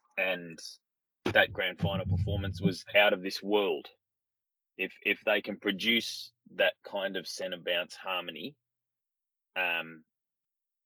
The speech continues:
you know, and, and for Luke Jackson to be so responsible for so much of that, you know, is it Melbourne and then daylight as, you know, we herald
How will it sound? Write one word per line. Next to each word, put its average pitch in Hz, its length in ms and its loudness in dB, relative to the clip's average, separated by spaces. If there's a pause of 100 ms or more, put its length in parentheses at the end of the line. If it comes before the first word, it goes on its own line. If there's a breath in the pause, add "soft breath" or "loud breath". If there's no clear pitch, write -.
(540)
you 92 180 -8
know, 85 260 2
and, 92 380 0
and 92 380 -2 (680)
for - 180 0
Luke 131 280 4
Jackson 110 520 0
to 104 100 -10
be 90 220 -4
so 92 240 -4
responsible 82 720 -6
for - 120 -12
so 90 320 6
much 82 320 0
of 78 100 -8
that, - 220 -4 (1300)
you 90 140 -2
know, 85 120 2 (440)
is 131 160 2
it 156 140 6
Melbourne 127 440 0
and 110 140 -10
then 101 240 -8
daylight 85 480 -4 (640)
as, 90 500 -4 (420)
you 98 140 -6
know, 87 160 -2 (260)
we 98 300 -6
herald 101 400 2